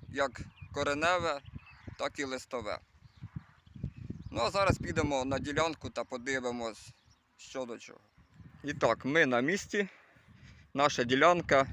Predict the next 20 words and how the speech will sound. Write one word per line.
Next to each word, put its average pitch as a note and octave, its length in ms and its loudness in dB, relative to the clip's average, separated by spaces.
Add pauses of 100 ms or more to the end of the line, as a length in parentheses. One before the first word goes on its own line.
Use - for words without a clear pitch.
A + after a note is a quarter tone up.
з C3 420 2
гібридними B2+ 800 2 (100)
томатами. B2+ 580 4 (920)
Оце - 240 0
все, E3+ 200 4
що D#3 160 4
ви D3 80 4
бачите, C#3+ 480 2
від B2+ 180 0
дороги, C3+ 480 4
від B2 140 0
отої B2 320 0
трави. C3+ 500 2 (1000)
Он, C3 340 2 (920)
оця D3+ 300 4
вся - 260 2
ділянка, C#3 460 4
тут B2 180 -4
вісім C#3 340 -4
соток. A#2 360 -4